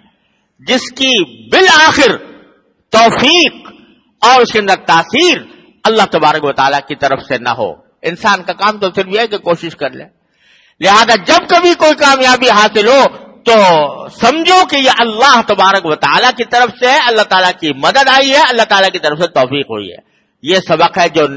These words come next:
اس لفظ نے دیا، "اذا جاء نصر اللہ والفتح"، جب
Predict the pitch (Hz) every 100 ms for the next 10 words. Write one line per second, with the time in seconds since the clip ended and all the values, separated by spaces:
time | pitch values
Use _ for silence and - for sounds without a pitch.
0 | 139 202 156 160 151 127 139 131 156 170
1 | - _ 156 156 160 143 120 165 220 240
2 | 202 185 - 294 320 285 247 240 220 196
3 | 180 160 - 170 - - _ _ _ 151